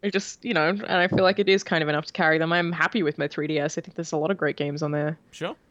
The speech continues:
Speaker 2: Uh, yeah, I mean, the
Speaker 1: Um,
Speaker 2: three D S thankfully does get third-party stuff, whereas, you know, the Wii U does not.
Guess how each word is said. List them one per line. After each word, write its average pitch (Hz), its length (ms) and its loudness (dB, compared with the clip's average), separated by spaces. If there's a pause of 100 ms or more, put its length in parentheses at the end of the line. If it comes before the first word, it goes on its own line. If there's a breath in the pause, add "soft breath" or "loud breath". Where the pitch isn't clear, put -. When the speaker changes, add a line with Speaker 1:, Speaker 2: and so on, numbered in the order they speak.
Speaker 2:
Uh, 151 200 2
yeah, 175 180 2
I 107 120 -6
mean, 131 160 0
the 160 120 2
Speaker 1:
Um, 160 140 4
Speaker 2:
three 202 140 0
D 190 80 2
S 175 160 0
thankfully 151 440 -2
does 123 300 -2
get 139 260 -2
third-party 107 500 -4
stuff, 90 340 -10
whereas, 104 600 -4 (400)
you 113 100 -8
know, 98 120 -10
the 98 160 -12 (240)
Wii 110 220 -10
U 98 100 -10
does 87 260 -16
not. 90 440 -4